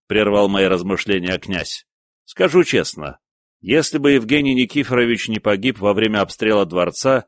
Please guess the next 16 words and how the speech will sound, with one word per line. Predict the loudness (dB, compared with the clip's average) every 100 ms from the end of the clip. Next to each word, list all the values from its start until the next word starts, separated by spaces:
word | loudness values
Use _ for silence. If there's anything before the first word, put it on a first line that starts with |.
| _ _ _ _
мы | -6 0
бы | 0
с | 2
вами | 2 2
не | 0
увиделись. | 0 2 2 2 -2 -8 -12 _ _ _ _ _ -2
Он, | 0 2
как | 0 0 0
охранник | -2 0 2 2 0 -2
и | -4
страж | 0 0 0 0
правящей | 0 2 0 -2
династии, | -2 0 0 -2 -2 -2
находящийся | -2 -2 0 2 0 0 -4 -4 -2
возле | 0 0 -4
трона, | 0 2 2 -2